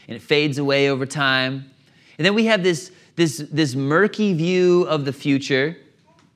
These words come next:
We can make hypothetical assumptions about it. We can make guesses based off of what we know from the past. But there are always unknown variables that come into play, right? The most we project and plan for the future,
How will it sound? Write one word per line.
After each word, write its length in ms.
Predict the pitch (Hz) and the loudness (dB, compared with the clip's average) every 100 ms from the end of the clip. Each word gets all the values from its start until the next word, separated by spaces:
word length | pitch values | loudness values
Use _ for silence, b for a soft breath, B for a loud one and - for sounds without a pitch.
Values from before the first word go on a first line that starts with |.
| _ - | _ -4
We 100 | 175 | -2
can 160 | 220 190 | 0 0
make 200 | 202 - | 0 0
hypothetical 640 | 180 190 175 180 185 165 | -2 -4 -4 -4 -2 -6
assumptions 480 | 151 165 170 180 170 | -4 -6 -6 -8 -6
about 280 | 160 165 | -2 0
it. 80 | 170 | 0
We 80 | 170 | -4
can 100 | 180 | -4
make 220 | 165 139 | -4 -2
guesses 500 | 151 165 - 170 165 b b - 107 | -2 -2 -4 -10 -12 b b -20 -2
based 320 | 175 196 185 | 2 2 0
off 140 | 190 170 | -4 -4
of 120 | 160 | -6
what 140 | 175 | -6
we 120 | 165 | -4
know 260 | 151 147 170 | -4 -2 -2
from 180 | 175 170 | -4 -8
the 80 | 156 | -6
past. 640 | 156 151 147 156 - - b b b b | -4 -2 0 -4 -12 -20 b b b b
But 180 | 208 - | -2 4
there 180 | 226 208 | 4 4
are 140 | 214 | 0
always 720 | 160 247 302 269 240 214 170 - - | -2 0 2 4 4 4 0 -6 -6
unknown 440 | 202 240 226 202 | -2 0 0 -2
variables 640 | 160 170 202 196 160 151 131 | -2 0 2 4 2 -2 -6
that 180 | 151 - | -8 -4
come 220 | 175 160 | -4 -2
into 120 | 143 | -4
play, 240 | - 175 | -2 0
right? 420 | 110 117 175 170 - _ b b b b b | 2 2 0 -2 -12 _ b b b b b
The 100 | 185 | 2
most 500 | 190 196 247 277 - | 2 4 4 4 0
we 160 | 214 226 | -2 -2
project 680 | - 165 120 175 202 208 165 | 0 -2 0 2 2 0 -6
and 160 | 139 | -6
plan 460 | - - 180 202 202 | -8 -6 -4 -4 -4
for 120 | 185 | -6
the 80 | 156 | -6
future, 480 | - 190 180 135 | -4 -6 -4 -6